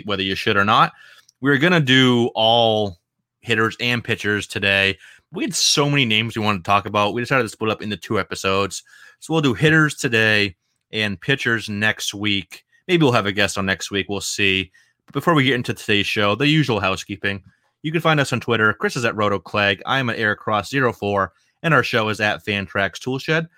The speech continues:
Please subscribe to our podcast. Leave us a five-star review there on iTunes or on your preferred podcasting platform. Those ratings and reviews do mean a lot. And please check out our Patreon for extra written content from both of us, bonus podcasts, private Discord access,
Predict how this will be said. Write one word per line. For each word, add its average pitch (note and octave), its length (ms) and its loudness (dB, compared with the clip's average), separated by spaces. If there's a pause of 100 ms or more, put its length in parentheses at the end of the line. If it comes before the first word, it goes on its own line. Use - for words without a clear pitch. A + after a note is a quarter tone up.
(280)
Please D#3+ 140 -6
subscribe C3 380 -2
to C3 80 -2
our A#2+ 120 2
podcast. B2 460 0
Leave B2 140 -6
us G#2 60 -10
a G2 60 -6
five-star A2+ 540 0
review G#2 300 -4
there A#2 420 0 (260)
on G2+ 120 -4
iTunes A2+ 500 -2
or E3 160 0
on B2+ 60 2
your A2 80 -4
preferred G2 280 -4
podcasting F#2 560 -6
platform. D#3 540 -2 (260)
Those A#2+ 140 -4
ratings A2+ 300 0
and G#2+ 80 -2
reviews G2+ 320 -4
do G#2 180 -4
mean G#2 160 -2
a F#2+ 80 -4
lot. G#2+ 320 0 (380)
And A#2 80 -6
please C#3 180 -2
check C#3+ 180 -2
out C3+ 140 4
our G#2+ 80 4
Patreon C#3 540 0
for - 100 -4
extra - 260 -4
written A2 220 -4
content A#2 380 -2
from G2 100 -6
both C#3+ 240 0
of D#3 80 0
us, D#3+ 240 0 (360)
bonus C#3+ 300 2
podcasts, D3+ 720 0
private A#2 320 -4
Discord A#2+ 340 -2
access, B2 580 -2